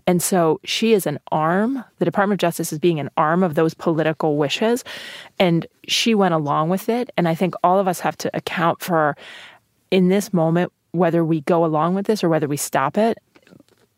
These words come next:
So I think she's accountable, but I also think that it's just easy because we saw her on T V. The argument is so outrageous.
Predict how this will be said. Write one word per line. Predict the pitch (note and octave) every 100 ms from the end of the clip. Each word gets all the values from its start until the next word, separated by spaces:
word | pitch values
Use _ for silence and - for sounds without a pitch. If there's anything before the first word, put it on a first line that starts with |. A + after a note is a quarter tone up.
| -
So | G3+
I | G3
think | A#3 A3+
she's | A3+ E3+
accountable, | - - G#3 F#3 D#3+
but | D3+
I | D#3+ E3
also | F3+ F#3 F#3
think | - D#3 -
that | F3 - - - - - -
it's | -
just | A3 - -
easy | G3 F3+ F3
because | D#3 - D#3+ D3+ - - -
we | E3+
saw | F3 - F#3
her | F#3+ F3
on | D#3+
T | E3 F3
V. | D#3+ F3 D#3+ D3+ - - -
The | - -
argument | F#3+ F#3 E3+
is | F#3
so | - - G3 F#3 -
outrageous. | E3+ - E3+ F3 E3 D#3 D#3+